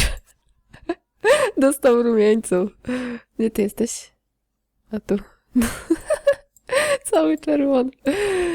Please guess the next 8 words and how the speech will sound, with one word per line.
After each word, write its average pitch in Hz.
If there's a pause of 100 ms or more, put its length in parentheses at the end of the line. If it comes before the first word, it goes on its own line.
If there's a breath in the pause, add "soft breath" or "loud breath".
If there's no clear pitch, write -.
(520 loud breath)
Dobra. 214 (120)
Mm. 202 (460)
Idź -
skorzystaj, 285
<laughs> -
weź 277
sobie 302
prysznic. 277